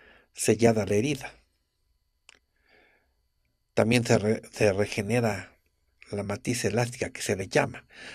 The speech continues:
Esa parte de la piel más fina y clara es la que se observa al desprenderse la costra. Es una regeneración, ¿no? De matiz elástica. Luego sigue la remodelación, donde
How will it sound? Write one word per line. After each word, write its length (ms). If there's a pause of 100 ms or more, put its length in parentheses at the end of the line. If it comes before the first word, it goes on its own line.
(140)
Esa 260
parte 340
de 100
la 120
piel 360 (1160)
más 160
fina 260
y 40
clara 460 (1200)
es 140
la 100
que 140
se 100
observa 360
al 60
desprenderse 640
la 140
costra. 580 (1040)
Es 220
una 480 (500)
regeneración, 840
¿no? 200 (280)
De 160
matiz 420
elástica. 640 (880)
Luego 220
sigue 220
la 140
remodelación, 800
donde 440